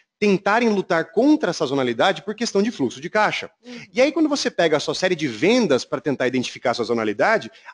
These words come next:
Speaker 1: a sazonalidade sumiu. Daí você começa a achar que o seu mercado não tem sazonalidade, quando, na verdade, a sua equipe comercial é que tá combatendo a sazonalidade. Então, tem sim que ter um cuidado, tem sim que ter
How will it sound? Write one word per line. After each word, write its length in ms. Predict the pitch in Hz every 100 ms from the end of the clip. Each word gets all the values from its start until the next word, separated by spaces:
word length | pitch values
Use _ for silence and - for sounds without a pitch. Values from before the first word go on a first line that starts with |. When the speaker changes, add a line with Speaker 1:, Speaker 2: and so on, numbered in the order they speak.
| -
Speaker 1:
a 80 | 277
sazonalidade 580 | 240 196 214 214 220 214
sumiu. 340 | 302 269 262 - _ _ _
Daí 100 | 202
você 200 | 233 214
começa 380 | 240 220 254 247
a 40 |
achar 240 | 190 - 262
que 60 |
o 20 |
seu 100 | -
mercado 300 | 240 233 247
não 180 | 240 339
tem 160 | 320 285
sazonalidade, 720 | 190 156 156 131 120 101 - _ _
quando, 200 | 180 170
na 100 | 180
verdade, 300 | 165 175 175
a 40 |
sua 120 | 180 202
equipe 240 | 233 247
comercial 600 | 226 214 208 151 - 339
é 60 | 320
que 80 |
tá 100 | -
combatendo 540 | 160 156 123 113 123 104
a 40 |
sazonalidade. 680 | - 104 107 101 101 92 87 _ - -
Então, 320 | 135 190 202 196 -
tem 200 | 233 247
sim 320 | - 214 220
que 140 | 220
ter 100 | -
um 80 | 165
cuidado, 540 | 165 127 127 151 156
tem 180 | 151 165
sim 220 | 160 165
que 100 | 160
ter 280 | - 151 -